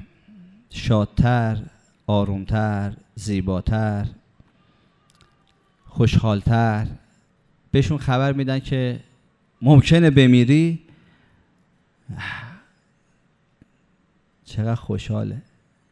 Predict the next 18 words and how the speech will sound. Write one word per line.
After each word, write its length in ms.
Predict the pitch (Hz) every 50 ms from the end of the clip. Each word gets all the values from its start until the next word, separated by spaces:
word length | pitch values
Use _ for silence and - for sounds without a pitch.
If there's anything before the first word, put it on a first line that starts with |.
| _ _ -
یه 80 | - 107
خبر 400 | - - 110 98 101 104 110 110
خوش. 440 | 107 - - 104 98 - - - - _ _ _ _ _ _ _ _ _ _ _ _ _ _ _ _ -
ولی 180 | - 113 120 123
وقتی 200 | 127 131 - 127
ترسید، 760 | - - 104 95 98 95 - - - 120 120 123 131 - - _ _ _ _ _ _ _ _ _ _ _ _ -
وقتی 260 | - 101 110 - 120 117 -
قصه 360 | 110 104 95 - - - 117
خورد، 440 | 101 - - 131 127 131 127 - - - _ _ _ _ _ _ _ _ _ _ _ _ -
یعنی 220 | 110 107 104 117
دلش 420 | 113 113 123 123 120 123 123 - -
خیلی 440 | - - 131 127 117 101 92 92
گوره، 580 | 90 - 110 104 101 98 95 101 95 90 98 147 180 - _ _ _ _ _ _ _ -
دلش 300 | 113 113 117 117 - - 117 -
قبره، 480 | 120 113 113 113 107 104 90 80 76 78 - - _ _ _ _ _ _ _ _ _ _ _ _ _ _ _ _ _ _ _ _ _ _ _ -
یعنی 180 | 101 107 117 117
گند 340 | 123 127 123 123 120 117
زده، 400 | 110 101 101 92 85 90 85 113